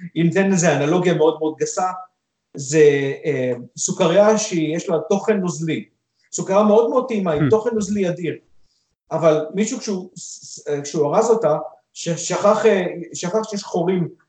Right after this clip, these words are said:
Speaker 1: בל-, ב-, ב-, בהתחלה ובסוף, ואז כשהסרט נסגר מסביב לשני הקצוות של הסוכריה, לא סגרו אותו ממש טוב, ואז הנוזל נופל משני הקצוות.
Speaker 2: <laughs> יפה, אהבתי את האנלוגיה. אז, אה, הבנתי, אוקיי, אז אני מבין שזה,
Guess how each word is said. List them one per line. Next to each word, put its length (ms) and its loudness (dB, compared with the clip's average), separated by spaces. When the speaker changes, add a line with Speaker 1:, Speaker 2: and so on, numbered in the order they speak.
Speaker 1:
בל-, 480 2
ב-, 340 0
ב-, 260 -2
בהתחלה 540 0
ובסוף, 480 -2
ואז 440 2
כשהסרט 600 0
נסגר 400 2
מסביב 480 -6
לשני 260 -8
הקצוות 400 -2
של 120 -8
הסוכריה, 520 -6
לא 120 2
סגרו 320 4
אותו 160 0
ממש 360 -4
טוב, 360 2
ואז 160 2
הנוזל 440 6
נופל 440 -4
משני 260 -8
הקצוות. 520 -10
Speaker 2:
<laughs> 20 -8
יפה, 200 4
אהבתי 300 2
את 100 0
האנלוגיה. 540 -2
אז, 340 -4
אה, 360 -2
הבנתי, 380 2
אוקיי, 300 -4
אז 160 -6
אני 120 -2
מבין 220 -2
שזה, 440 0